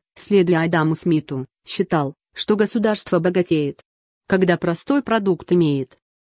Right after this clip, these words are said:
Именно простой продукт, производимый реальным сектором экономики и предназначенный служить народу, а не только отдельным особо выступающим его членам. И Макс лукавит, заявляя,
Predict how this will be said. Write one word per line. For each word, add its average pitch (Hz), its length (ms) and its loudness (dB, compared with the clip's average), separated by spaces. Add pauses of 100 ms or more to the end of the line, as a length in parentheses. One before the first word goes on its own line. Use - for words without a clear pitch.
(140)
Именно 196 320 2
простой 170 460 0
продукт, 156 560 -6 (180)
производимый 202 680 2
реальным 147 400 0
сектором 180 520 0
экономики 165 560 2
и 156 180 -6
предназначенный 180 800 2
служить 190 380 0
народу, 156 440 -2 (180)
а 180 100 2
не 180 120 6
только 160 320 0
отдельным 160 460 4
особо 165 320 0
выступающим 156 760 -2
его 156 260 0
членам. 147 540 -2 (680)
И 196 100 2
Макс 165 300 0
лукавит, 185 520 0 (200)
заявляя, 170 640 0